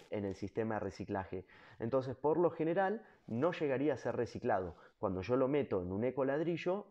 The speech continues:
evito que este papel llegue al ambiente, pero también estoy ayudando a crear estos ladrillos ecológicos que funcionan como estructuras. Cuando hacemos un ecoladrillo,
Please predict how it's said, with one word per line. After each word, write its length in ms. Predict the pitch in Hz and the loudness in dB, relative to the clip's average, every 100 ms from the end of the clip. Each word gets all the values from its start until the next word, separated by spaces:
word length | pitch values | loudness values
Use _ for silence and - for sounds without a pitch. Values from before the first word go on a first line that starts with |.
| - | -2
evito 460 | 117 143 170 113 | 0 0 0 0
que 80 | 104 | 0
este 180 | 110 135 | -2 -2
papel 380 | 120 143 107 - - - - | 0 2 0 -4 -16 -20 -2
llegue 280 | 143 135 110 | 4 4 4
al 140 | 92 | 2
ambiente, 680 | 92 113 160 147 127 147 180 - - _ - | 0 0 2 0 2 0 0 -6 -20 _ 0
pero 220 | 165 262 | 4 4
también 440 | - 190 214 226 - - | 4 2 2 0 -6 -6
estoy 280 | - - 190 | -2 4 4
ayudando 500 | 180 175 170 175 185 | 4 2 2 2 0
a 80 | 180 | 0
crear 420 | 123 127 147 180 - - | 2 2 2 -2 -12 -8
estos 380 | - 135 170 165 | -4 4 4 4
ladrillos 640 | 139 117 104 120 131 151 - | 0 2 2 0 0 -2 -2
ecológicos 760 | 95 101 110 - 107 110 120 | 0 4 4 2 0 2 0
que 80 | - | -2
funcionan 480 | 101 98 92 110 117 | -4 -4 -2 -2 -2
como 320 | 110 101 101 | -2 -4 -4
estructuras. 800 | - 104 98 98 - 98 90 82 | -4 -6 -4 -6 -2 -4 -4 -2
Cuando 340 | 131 110 107 - | 0 2 2 0
hacemos 460 | 123 196 170 120 | 2 4 4 0
un 100 | 160 | 0
ecoladrillo, 720 | 147 165 160 175 175 - 190 | 2 2 2 2 0 -2 -4